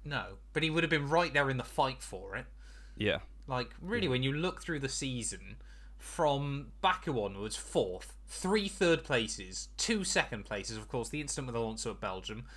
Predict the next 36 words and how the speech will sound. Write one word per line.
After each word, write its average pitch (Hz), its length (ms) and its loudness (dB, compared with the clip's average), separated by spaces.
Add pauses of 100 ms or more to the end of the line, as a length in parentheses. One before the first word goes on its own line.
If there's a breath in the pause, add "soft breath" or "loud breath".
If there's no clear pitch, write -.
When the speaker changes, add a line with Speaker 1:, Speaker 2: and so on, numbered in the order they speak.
(300 loud breath)
Speaker 1:
fourth 220 400 8
and 202 140 0
fifth 170 360 2
at 143 200 6
Netherlands 127 540 2
and 107 100 -2
Italy, 123 320 -2
when 117 200 2
that 117 260 0
could 131 220 4
have 113 120 4
easily 113 320 2
been, 104 400 2
well, 127 120 2
it 101 100 -2
could 160 120 6
have 120 120 4
been 127 140 6
in 113 100 0
the 110 60 -4
contention 117 480 -4
for 110 140 0
a 107 60 0
win 107 240 0
at 104 120 -4
the 110 80 -4
Netherlands. 98 680 -4 (520 loud breath)
Singapore 180 520 8
was, 127 120 2
of 127 100 -2
course, 123 240 2
a 107 40 -6
disaster. 104 540 0
Fifth - 320 2
at 165 100 2
Japan, 107 500 0